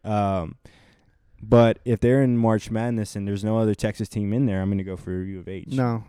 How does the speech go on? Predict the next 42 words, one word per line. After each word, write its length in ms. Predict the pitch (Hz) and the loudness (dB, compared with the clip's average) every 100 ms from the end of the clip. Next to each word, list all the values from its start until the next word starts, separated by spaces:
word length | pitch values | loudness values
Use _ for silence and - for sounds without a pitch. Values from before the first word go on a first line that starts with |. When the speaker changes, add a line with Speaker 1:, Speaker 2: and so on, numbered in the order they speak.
| 135 | -8
Speaker 2:
no, 220 | 143 131 | -4 -4
Speaker 1:
Yeah. 60 | 127 131 | -6 -8
Speaker 2:
no 180 | 139 | -8
way, 320 | 135 123 120 117 | -6 -6 -8 -10
no 220 | 131 143 | -10 -8
way, 500 | 139 131 127 123 120 - | -6 -6 -6 -6 -8 -12
Ruben. 600 | 117 123 120 117 120 120 - | -10 -8 -6 -8 -10 -14 -20
Speaker 1:
Yeah. 220 | - 82 82 _ _ - | -20 -20 -20 _ _ -10
Speaker 2:
Ruben 320 | 123 127 123 | -2 2 0
sandwich. 560 | 120 127 123 120 - - | 0 -4 -2 -6 -8 -12
No 220 | 131 123 | -10 -4
Speaker 1:
I 80 | 123 | 0
was, 100 | 120 | 2
Speaker 2:
way. 60 | 135 | 4
Speaker 1:
you 60 | |
know, 120 | 135 | 4
I 20 | 139 | 2
was 120 | 127 | 0
gonna 140 | 123 | -4
go 100 | 110 | -2
to 60 | 117 | -2
U 160 | 117 | -4
of 80 | 120 | -8
H 220 | 131 - _ | -12 -16 _
at 120 | 113 | -20
first. 220 | 110 123 - _ _ _ | -20 -20 -20 _ _ _
Speaker 2:
I, 680 | - 143 147 139 127 120 101 71 64 _ _ _ _ _ | -6 -2 0 2 0 -2 -6 -14 -20 _ _ _ _ _
here's 200 | 165 180 165 | 0 0 0
the 40 | |
thing 140 | 156 | 2
with 100 | 143 | 6
U 120 | 131 117 | 8 8
H. 200 | 110 - | 4 2
I, 140 | 139 156 | 2 2
okay. 380 | 143 139 110 107 _ _ _ _ _ _ _ _ _ _ _ - - - _ _ _ 113 - _ _ _ _ _ _ _ _ _ - | -2 -6 -8 -12 _ _ _ _ _ _ _ _ _ _ _ -20 -20 -20 _ _ _ -20 -20 _ _ _ _ _ _ _ _ _ 4
I, 160 | 156 143 - - | 4 4 -4 0
I 120 | 151 | 4
don't 140 | 180 | 4
have 480 | 170 185 180 147 127 | 6 6 6 4 -2
beef 300 | 170 175 - | 0 0 0
with 160 | 139 120 | 0 4
it. 240 | 120 120 | 4 2